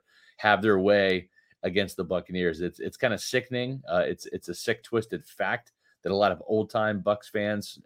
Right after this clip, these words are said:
uh, know far too well. But this is a system.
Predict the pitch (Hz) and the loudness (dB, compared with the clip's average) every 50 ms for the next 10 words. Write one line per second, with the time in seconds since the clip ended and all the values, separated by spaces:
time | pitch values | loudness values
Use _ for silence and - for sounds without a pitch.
0 | - - 90 90 87 85 87 90 98 101 107 110 110 107 107 - _ _ _ - | -12 -6 -4 -4 -4 -4 -4 0 4 6 6 8 6 6 2 -2 _ _ _ -10
1 | - - 107 104 - - 113 101 101 104 107 113 127 131 - _ _ _ _ _ | -2 0 0 0 0 -4 -4 0 2 4 4 4 2 0 -4 _ _ _ _ _
2 | _ _ _ _ _ _ _ _ _ 104 139 143 - 127 185 277 - - 302 277 | _ _ _ _ _ _ _ _ _ 4 4 4 6 4 2 2 4 2 2 2
3 | 233 185 151 - - 113 110 - - - 156 147 - - - 76 69 64 - | 2 0 0 0 -2 -2 -2 -2 -2 0 0 0 0 -2 -6 -6 -6 -8 -14